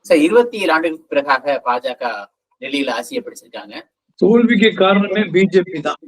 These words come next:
Speaker 2: அவர்களுடைய பிற்போக்குத்தனமான அரசியல்,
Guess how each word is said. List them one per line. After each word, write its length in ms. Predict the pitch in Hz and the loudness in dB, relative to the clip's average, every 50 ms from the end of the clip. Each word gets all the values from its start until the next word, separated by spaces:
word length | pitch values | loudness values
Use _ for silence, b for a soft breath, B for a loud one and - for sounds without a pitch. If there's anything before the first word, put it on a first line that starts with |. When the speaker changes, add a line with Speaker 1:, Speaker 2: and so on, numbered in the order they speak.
| - _ _ _ _ 202 202 202 202 202 202 _ _ _ _ _ _ _ _ _ _ _ _ _ _ _ _ _ _ _ _ | -20 _ _ _ _ -20 -20 -20 -20 -20 -20 _ _ _ _ _ _ _ _ _ _ _ _ _ _ _ _ _ _ _ _
Speaker 2:
அவர்களுடைய 840 | _ - 147 160 170 170 170 170 165 156 156 151 147 147 143 139 139 135 131 131 131 131 127 123 123 120 120 120 113 - - - - | _ 2 2 2 2 2 0 -2 -2 0 0 2 2 2 2 2 -2 -6 -6 -4 -4 -4 -4 -4 -4 -6 -8 -10 -14 -16 -6 -2 -2
பிற்போக்குத்தனமான 880 | 180 175 - - 196 180 - 175 147 - 160 156 156 156 156 156 151 143 | -2 0 2 2 2 2 0 -2 -2 -2 -2 -2 -2 -2 -2 -2 0 -2
அரசியல், 520 | 135 139 139 131 - - 139 139 139 139 | -2 -2 -2 -4 -4 -2 -2 -2 -2 -2